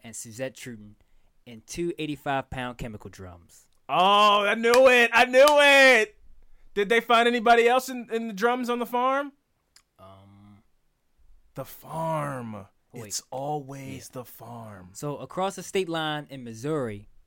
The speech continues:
Speaker 1: other members of the task force searching a storage facility where Robinson rented two garages
Speaker 2: Barrels of
Speaker 1: found three similar chemical drums containing corpses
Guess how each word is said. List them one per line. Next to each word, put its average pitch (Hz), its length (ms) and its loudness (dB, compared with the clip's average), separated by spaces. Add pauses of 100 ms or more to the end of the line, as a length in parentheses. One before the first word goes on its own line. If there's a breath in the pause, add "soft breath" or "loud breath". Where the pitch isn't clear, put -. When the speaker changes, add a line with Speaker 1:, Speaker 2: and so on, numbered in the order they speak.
(120)
Speaker 1:
other 160 240 -6
members 151 360 -12
of 120 80 -16
the 120 80 -16
task 135 340 -10
force 131 200 -14
searching 139 340 -14
a 110 80 -14
storage 151 460 -10
facility 117 460 -16
where 110 160 -16
Robinson 123 520 -14
rented 117 260 -16
two 139 200 -14
garages 117 420 -14
Speaker 2:
Barrels 98 340 -16
of 104 200 -20
Speaker 1:
found 123 280 -14
three 151 220 -10
similar 151 380 -12
chemical 135 360 -14
drums 110 420 -14
containing 113 500 -16
corpses 156 520 -12